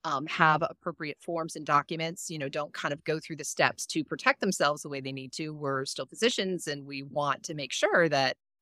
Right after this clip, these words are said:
um, we're protected in terms of when we, instead of working for Aetna and United, when we work for a family, that we have the appropriate documents that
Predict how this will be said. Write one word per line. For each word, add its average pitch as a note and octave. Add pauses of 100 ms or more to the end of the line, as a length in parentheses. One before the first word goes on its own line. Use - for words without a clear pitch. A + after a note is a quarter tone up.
(120)
um, D3
we're F#3+
protected C#3+
in -
terms D3+
of C3 (120)
when D#3+
we, D3+
instead D#3
of C#3
working C#3+
for C#3
Aetna C#3
and C3+
United, F#3+
when C#3+
we C#3
work C3+
for C#3+
a C3
family, E3
that C3
we C#3+
have C#3+
the C3 (400)
appropriate A3
documents C#3+
that C3